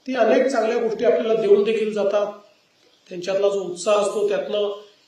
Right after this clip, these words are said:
काही नवीन गोष्टी क्रिएट देखील करून जातात. आणि एक प्रकारे मला असं वाटतं की ही जी काही जर्नी राहिली ही अतिशय यशस्वी अशा प्रकारची जर्नी राहिली आहे.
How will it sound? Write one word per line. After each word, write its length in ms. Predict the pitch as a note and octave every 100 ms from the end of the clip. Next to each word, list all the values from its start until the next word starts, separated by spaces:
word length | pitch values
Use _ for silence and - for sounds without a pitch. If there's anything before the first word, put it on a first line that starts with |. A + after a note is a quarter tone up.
| _
काही 140 | - G3+
नवीन 260 | G3 G#3
गोष्टी 260 | G#3+ G3+ G3+
क्रिएट 400 | - F3+ G#3 G#3
देखील 300 | G#3 G#3+ G#3
करून 200 | G3+ G3+
जातात. 460 | G3+ G3 G3+ G3 - - _ _ _ _ -
आणि 460 | G#3+ B3 B3+ B3 - - -
एक 220 | A3 G#3+
प्रकारे 400 | A3 A#3 A#3 B3 B3+ B3 - - A3+
मला 140 | G#3+
असं 180 | G#3 A3
वाटतं 200 | G#3 A#3+
की 440 | A#3 B3 - - _ _ _ _ _ _
ही 120 | F#3
जी 180 | G3+ A#3+
काही 180 | B3 B3
जर्नी 280 | G#3 G#3
राहिली 380 | A#3+ G#3 G#3+ A#3+
ही 60 | -
अतिशय 640 | - A3 F#3+ A#3+ B3 F3+
यशस्वी 340 | F3+ G#3+ A3 A3+
अशा 180 | G#3
प्रकारची 400 | G3 F#3+ G3 F#3
जर्नी 280 | E3+ E3+ E3+
राहिली 300 | E3 C#3 D3+
आहे. 180 | C3+ -